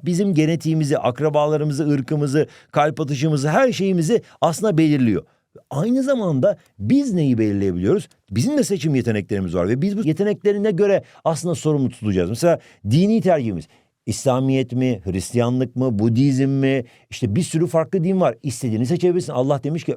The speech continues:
"Özgürlük senin, istediğini yap." demiş. Ama bundan sorumlu tutulacaksın demiş. Yani,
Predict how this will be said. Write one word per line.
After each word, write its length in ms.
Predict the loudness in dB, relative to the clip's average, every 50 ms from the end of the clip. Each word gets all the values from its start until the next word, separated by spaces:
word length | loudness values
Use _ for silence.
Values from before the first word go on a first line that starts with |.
| -4
"Özgürlük 580 | 0 0 0 2 0 0 0 0 0 -2 -2 -2
senin, 320 | -2 -2 -2 -2 -2 -4 -6 _ _ _ -4
istediğini 480 | -4 -2 -2 0 -2 0 0 0 0
yap." 240 | 0 0 -2 -2 -2
demiş. 300 | -2 -2 0 -2 -4 -8 _ _ _ _ _ _ _ _ -2
Ama 280 | 0 0 2 0 0 0
bundan 280 | 0 0 0 0 0
sorumlu 460 | -2 -4 -4 -4 -4 -2 -2 -2 -2
tutulacaksın 600 | -4 -4 -2 -2 0 2 2 0 -2 -2 -6 -6
demiş. 220 | -6 -6 -6 -4 -2
Yani, 280 | 0 0 0 0 -2